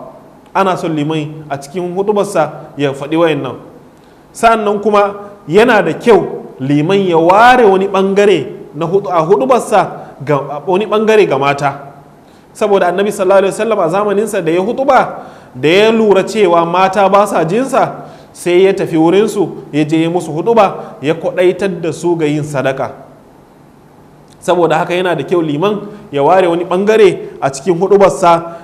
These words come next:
ɓangare, wani ɓangare ga mata, domin ya yi koyi da Annabi sallallahu alaihi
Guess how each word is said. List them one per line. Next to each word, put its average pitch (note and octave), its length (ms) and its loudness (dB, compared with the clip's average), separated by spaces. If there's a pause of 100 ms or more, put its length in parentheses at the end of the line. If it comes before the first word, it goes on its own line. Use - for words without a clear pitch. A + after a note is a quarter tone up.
(500)
ɓangare, F3+ 440 2
wani F3+ 160 0
ɓangare G3+ 400 2
ga C#3 100 0
mata, E3 400 -2 (300)
domin E3 420 -2 (160)
ya C#3+ 100 -2
yi D3 60 -2
koyi E3 320 2
da D3 220 4 (260)
Annabi D3 320 -2
sallallahu C#3 720 -2
alaihi C3+ 480 -4